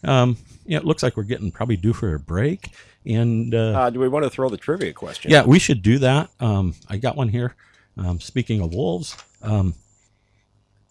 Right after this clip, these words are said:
Speaker 1: we're looking for how many species of wolves are there in the world? And, uh, the choices we'll give you here are two, four, or six. But we're looking how many species of wolves are find, are found in the world.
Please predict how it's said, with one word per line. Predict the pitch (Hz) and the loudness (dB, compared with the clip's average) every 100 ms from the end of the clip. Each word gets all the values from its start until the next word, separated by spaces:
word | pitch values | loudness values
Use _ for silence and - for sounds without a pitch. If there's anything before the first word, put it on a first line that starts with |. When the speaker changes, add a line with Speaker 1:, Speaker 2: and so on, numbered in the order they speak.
| _ - | _ -2
Speaker 1:
we're | 123 | 0
looking | 147 139 | 2 0
for | - | 0
how | 92 143 | 0 0
many | 175 | 0
species | 113 - 165 165 123 | -2 -2 -2 -2 0
of | 101 98 | 0 -2
wolves | 127 156 107 98 - | -2 -2 -4 -6 -2
are | 107 | 0
there | 120 120 | 2 0
in | 113 95 110 | 2 2 2
the | 139 | 2
world? | 214 269 - - - _ _ _ _ _ _ - | 0 -2 -6 -12 -20 _ _ _ _ _ _ -8
And, | 95 98 98 95 92 | -2 0 0 0 0
uh, | 92 87 85 _ _ | 0 -2 -4 _ _
the | 90 | -10
choices | 85 95 92 98 | -4 -4 -4 -4
we'll | 95 | -4
give | 98 92 | -4 -4
you | 87 | -2
here | 98 | -2
are | 151 - | -4 -8
two, | - 147 190 | -2 0 0
four, | - 135 156 160 | -2 -4 -2 -2
or | 95 85 | -2 -2
six. | - - - - - - - _ _ _ _ - - - | -4 -4 -4 -6 -6 -8 -10 _ _ _ _ -20 -18 -8
But | 92 | -4
we're | 101 | 0
looking | 110 120 95 | 0 0 -2
how | 92 | 0
many | 135 127 | 0 0
species | - - 156 - 120 | -2 -2 -4 -2 0
of | 101 | -2
wolves | 107 143 110 92 - | -2 -2 -2 -4 -8
are | 90 | -8
find, | - 113 110 113 - _ | -6 -4 -2 -4 -6 _
are | 117 90 | -4 -4
found | 80 135 131 95 - - | -2 -2 -2 -2 -6 -4
in | 170 196 190 | -2 0 2
the | 147 | 0
world. | 87 117 165 - - - | 0 -2 -2 -6 -8 -14